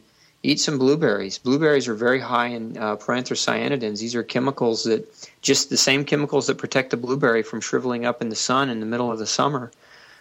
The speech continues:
are the same chemicals that can protect your skin and, and offer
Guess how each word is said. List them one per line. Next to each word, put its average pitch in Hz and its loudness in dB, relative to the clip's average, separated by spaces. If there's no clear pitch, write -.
are 117 6
the 113 2
same 123 2
chemicals 131 -2
that 117 -2
can 110 -6
protect 110 -2
your - 0
skin 127 2
and, 107 -4
and 110 0
offer 110 2